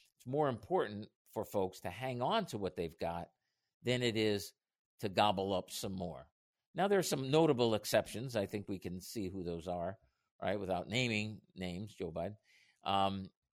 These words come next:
you know, Nancy Pelosi. I mean, we can, you can see that, um,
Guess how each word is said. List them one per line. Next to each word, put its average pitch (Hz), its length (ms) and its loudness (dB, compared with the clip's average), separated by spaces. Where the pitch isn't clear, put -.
you 117 100 -2
know, 87 180 -2
Nancy - 240 -14
Pelosi. 90 280 -6
I - 20 -2
mean, 117 180 -4
we 113 100 -6
can, 101 280 -6
you 120 160 -8
can 107 120 -12
see 139 200 -4
that, 82 260 -8
um, 92 580 2